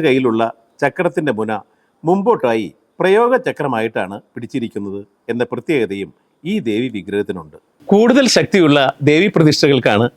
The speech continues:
ഇങ്ങനെ കാണുന്നത്. കൂടാതെ കരിങ്കല്ലിൽ തീർത്ത ഈ ദേവി പ്രതിഷ്ഠയ്ക്ക് ഉദ്ദേശം രണ്ടു കോൽ ഉയരമുണ്ട്. പ്രധാന ശ്രീകോവിലിൽ വണരുളുന്ന ശ്രീ കാർത്തിയായനി ദേവിയെ കൂടാതെ പ്രധാന ശ്രീകോവിലിനോട് ചേർന്ന് തെക്ക് കിഴക്കേ മൂലയിലെ ഒരു തറയിൽ ഗണപതിയുടെ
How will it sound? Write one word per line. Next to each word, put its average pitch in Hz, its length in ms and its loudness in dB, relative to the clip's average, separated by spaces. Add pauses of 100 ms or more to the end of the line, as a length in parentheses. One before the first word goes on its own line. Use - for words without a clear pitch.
(200)
ഇങ്ങനെ 185 260 2
കാണുന്നത്. 104 380 2 (600)
കൂടാതെ 170 360 4 (380)
കരിങ്കല്ലിൽ 220 560 2
തീർത്ത 139 240 2 (420)
ഈ - 20 2 (140)
ദേവി 156 180 4 (100)
പ്രതിഷ്ഠയ്ക്ക് 127 480 0 (400)
ഉദ്ദേശം 185 400 2 (280)
രണ്ടു 202 300 2
കോൽ 120 140 4 (160)
ഉയരമുണ്ട്. 113 380 0 (280)
പ്രധാന 202 320 4 (140)
ശ്രീകോവിലിൽ 175 500 4
വണരുളുന്ന 127 440 4 (300)
ശ്രീ 175 120 2 (120)
കാർത്തിയായനി 196 540 2
ദേവിയെ 135 320 4
കൂടാതെ 110 340 2 (500)
പ്രധാന 233 280 4 (100)
ശ്രീകോവിലിനോട് 151 640 4
ചേർന്ന് 117 280 2 (120)
തെക്ക് 196 240 2
കിഴക്കേ 190 400 4
മൂലയിലെ 123 380 4 (180)
ഒരു 123 160 2
തറയിൽ 110 280 2 (540)
ഗണപതിയുടെ 170 560 4